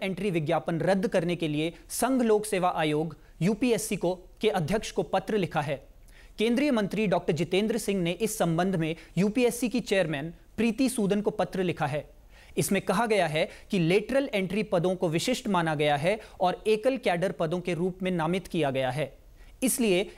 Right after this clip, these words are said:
इन नियुक्तियों में आरक्षण का कोई प्रावधान नहीं किया गया है। प्रधानमंत्री द्वारा सामाजिक न्याय सुनिश्चित करने पर ध्यान केंद्रित करने के संदर्भ में इस पहलू की समीक्षा और सुधार की आवश्यकता पर जोर दिया गया है।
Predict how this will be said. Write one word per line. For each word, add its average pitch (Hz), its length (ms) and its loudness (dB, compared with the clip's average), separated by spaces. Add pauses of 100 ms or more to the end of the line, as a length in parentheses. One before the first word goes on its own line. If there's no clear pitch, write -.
(240)
इन 262 140 4
नियुक्तियों 214 480 2
में 180 220 0
आरक्षण 175 440 -2
का 196 140 0
कोई 247 320 2
प्रावधान 180 440 0
नहीं 180 240 0
किया 156 240 0
गया 135 180 0
है। 127 220 -4 (760)
प्रधानमंत्री 226 720 2
द्वारा 180 320 4
सामाजिक 180 600 0
न्याय 170 300 2 (300)
सुनिश्चित 226 540 0
करने 185 260 0
पर 175 180 2
ध्यान 170 400 0
केंद्रित 185 420 0
करने 170 300 0
के 170 120 -2
संदर्भ 165 440 0
में 160 220 0 (460)
इस 277 160 0
पहलू 190 300 0
की 196 120 -4
समीक्षा 170 560 0 (140)
और 190 120 2
सुधार 185 360 0
की 220 120 0
आवश्यकता 165 500 0
पर 190 180 0
जोर 165 280 2
दिया 147 220 2
गया 131 200 0
है। 143 140 -4